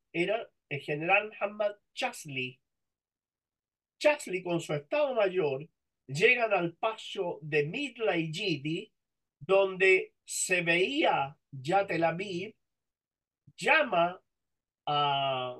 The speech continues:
a la capital y le dice, "Tengo Tel Aviv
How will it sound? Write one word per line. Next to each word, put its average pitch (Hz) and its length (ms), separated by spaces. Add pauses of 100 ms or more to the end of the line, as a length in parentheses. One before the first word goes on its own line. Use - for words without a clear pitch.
(600)
a 139 120
la 165 140
capital 269 600 (340)
y 165 80
le 175 140
dice, 220 580 (720)
"Tengo 247 440
Tel 190 180
Aviv 196 440